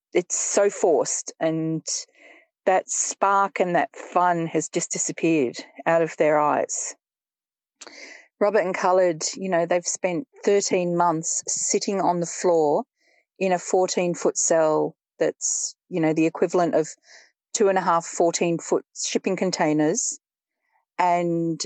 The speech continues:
there's nowhere to sit. The beds are all squashed up against the walls during the day.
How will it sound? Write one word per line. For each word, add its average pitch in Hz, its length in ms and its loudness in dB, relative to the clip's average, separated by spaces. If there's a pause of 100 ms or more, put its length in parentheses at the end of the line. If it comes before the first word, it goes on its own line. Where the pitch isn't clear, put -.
(120)
there's 190 200 0
nowhere 196 340 2
to 175 120 -4
sit. - 500 -4 (260)
The 170 120 -4
beds 190 280 0
are 185 80 2
all 165 80 2
squashed - 440 -2
up - 100 -4
against 170 320 -2
the 170 80 -2
walls 165 340 0
during 160 300 0
the 156 80 0
day. 156 440 0